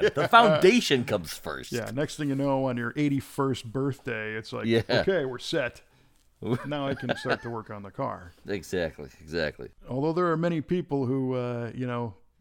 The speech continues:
Speaker 1: my hat's off to these guys who are on a dirt floor with a basic set of hand tools, and they're building stuff that you, you'd never even imagine, you know, just
Speaker 2: Oh, yeah.
Speaker 1: tremendous
Speaker 2: Well, I
Speaker 1: quality
Speaker 2: mean,
Speaker 1: and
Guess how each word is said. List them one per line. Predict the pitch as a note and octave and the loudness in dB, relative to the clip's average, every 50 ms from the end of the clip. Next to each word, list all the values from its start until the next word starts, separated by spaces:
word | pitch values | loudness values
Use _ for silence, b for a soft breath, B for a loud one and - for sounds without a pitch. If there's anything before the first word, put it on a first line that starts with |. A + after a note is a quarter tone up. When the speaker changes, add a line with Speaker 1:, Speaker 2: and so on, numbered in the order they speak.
| _ _ _ _ - - - | _ _ _ _ -20 -14 -8
Speaker 1:
my | A#2+ C3 B2+ | -6 -2 0
hat's | B2 D#3 D#3 C#3 - | 0 2 0 2 2
off | D#3+ E3 D#3 - | 4 4 2 2
to | - | 0
these | B2 A#2+ A2 | -2 -2 -2
guys | - C3+ B2 A#2+ B2 A#2 | 0 0 0 0 -2 -2
who | B2 B2+ | -2 -2
are | B2+ | -2
on | B2 A#2 | -2 -4
a | |
dirt | G#2 F#2+ C3+ C3 B2+ - | -4 -4 -4 -4 -4 -4
floor | - - C3+ C3 C3 C3 C3+ C3+ C3 | -6 -6 -4 -2 0 0 0 0 0
with | B2 A#2 G#2+ | -2 -4 -6
a | G#2 G2+ G2+ G2 - | -8 -8 -10 -10 -8
basic | B2 C3 C3+ A#2 - B2 - | -6 -6 -4 -6 -6 -8 -6
set | - C#3+ C3 | -4 -4 -4
of | B2 A2+ | -4 -4
hand | B2+ C3 C3+ C3 - | -4 -4 -4 -4 -4
tools, | C3 C3 B2+ B2+ C3 C3 G#2+ | -4 -4 -2 -2 -4 -4 -6
and | A#2 A2 | -8 -10
they're | A2 | -10
building | F#2+ F#2 C3+ C3 B2 B2 | -8 -4 -4 -4 -4 -4
stuff | A2+ - - B2+ B2+ - | -6 -6 -4 -6 -6 -6
that | - A2+ | -8 -10
you, | A#2 A#2 A2 - | -10 -10 -10 -10
you'd | B2 B2 A2 G#2+ | -10 -10 -10 -10
never | A2 A2 A2+ B2 B2 C3 B2+ | -10 -8 -8 -6 -6 -4 -4
even | B2+ C3+ C3+ | -4 -4 -4
imagine, | C3 A#2+ G#2+ G2+ F#2+ G2 F2+ F2 | -4 -4 -6 -8 -12 -16 -18 -18
you | G2 G#2 | -18 -16
know, | G#2 G#2 | -16 -14
just | G2+ G#2+ E2+ | -12 -10 -8
Speaker 2:
Oh, | E2+ F2 E2+ | -6 -6 -6
yeah. | E2 D2+ D#2 E2 F2 F2 | -4 -4 -4 -2 -2 -2
Speaker 1:
tremendous | D#2 - A#2 B2 - G#2+ | -2 -4 -4 -2 0 2
Speaker 2:
Well, | G#2 G#2 | 2 2
I | - | 0
Speaker 1:
quality | - B2+ A#2 G#2 G2+ | 0 0 0 2 2
Speaker 2:
mean, | F#2+ F#2 F2 A2+ | 0 0 -2 -4
Speaker 1:
and | F#2+ F#2 F2+ | -8 -10 -14